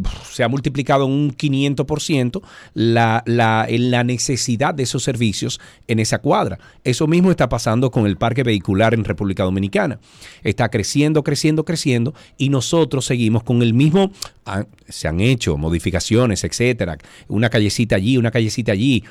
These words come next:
cambiando. El otro día, cuando Hugo estaba ahí en el Intran, se cambiaron, creo que fueron veinte o cuarenta calles, una cosa así. Pero al final no están haciendo los cambios necesarios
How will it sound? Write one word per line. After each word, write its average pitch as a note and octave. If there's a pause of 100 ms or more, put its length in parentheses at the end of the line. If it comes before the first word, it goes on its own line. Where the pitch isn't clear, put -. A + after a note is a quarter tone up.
(140)
cambiando. A2
El E2+
otro A2
día, A#2+
cuando F#2+
Hugo B2
estaba A#2
ahí A#2+
en A#2
el A2+
Intran, A2+
se G#2+
cambiaron, G#2+ (320)
creo G#2
que A#2+
fueron A#2+
veinte A#2
o E2+
cuarenta G2
calles, A#2+
una A#2+
cosa B2
así. G#2+ (300)
Pero D3
al E3
final D3
no C3+
están C#3+
haciendo B2
los A#2
cambios A#2+
necesarios G2